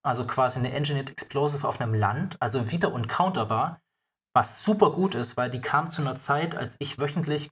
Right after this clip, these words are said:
gegen True Name Nemesis verloren habe, ähm, den du als Lance-Spieler einfach nicht weggekriegt hast. Du konntest das Deck so unter Kontrolle haben, wenn der Gegner ein True Name gelegt hat, wusstest du, du hast jetzt noch drei, vier, fünf Züge Zeit und dann bist du weg.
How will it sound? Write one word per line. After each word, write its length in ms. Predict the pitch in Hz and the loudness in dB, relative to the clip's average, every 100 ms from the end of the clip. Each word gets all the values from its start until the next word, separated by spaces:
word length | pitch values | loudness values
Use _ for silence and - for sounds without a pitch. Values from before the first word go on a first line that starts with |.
| _ | _
gegen 300 | 139 131 123 | -4 -4 -4
True 180 | - 147 | -4 -2
Name 140 | 139 | 0
Nemesis 360 | 143 151 - 107 | 0 -2 -2 -6
verloren 400 | - 107 104 107 | -4 -2 -2 -2
habe, 200 | 101 104 _ _ _ _ 117 | -4 -8 _ _ _ _ -4
ähm, 220 | 110 104 | 0 2
den 140 | 127 | 2
du 80 | 143 | 4
als 160 | 127 - | 2 2
Lance-Spieler 420 | 139 170 - 151 | 2 2 0 0
einfach 160 | 151 | 2
nicht 160 | 170 165 | 2 2
weggekriegt 460 | 202 - - 107 - | -2 -4 -4 -6 -4
hast. 180 | 107 | -6
Du 60 | - | -4
konntest 260 | - 170 - | -2 -2 -2
das 160 | - | -4
Deck 160 | - 160 | -4 -4
so 160 | - | -2
unter 160 | 190 180 | -2 -2
Kontrolle 460 | - 143 - 165 113 | -2 -4 -2 0 2
haben, 260 | 113 127 | 0 0
wenn 80 | 123 | -2
der 80 | 123 | 0
Gegner 260 | 143 147 | -2 0
ein 80 | 131 | -2
True 200 | - 190 | 0 0
Name 120 | 151 | 2
gelegt 380 | 110 107 123 - | 0 0 0 -2
hat, 160 | 151 147 | -4 0
wusstest 360 | 143 147 160 165 | -2 -2 -4 -4
du, 80 | |
du 100 | 160 | -2
hast 160 | 127 139 | -2 -2
jetzt 160 | 139 - | -4 -4
noch 120 | 123 | -8
drei, 280 | - 143 151 | 0 2 2
vier, 240 | - 143 | -2 -2
fünf 240 | - 135 | -2 -6
Züge 260 | - - 123 | -8 -8 -6
Zeit 260 | - 143 131 | -4 -4 -4
und 20 | |
dann 100 | 117 | -4
bist 160 | 107 | -6
du 100 | - | -6
weg. 240 | 113 110 | -6 -6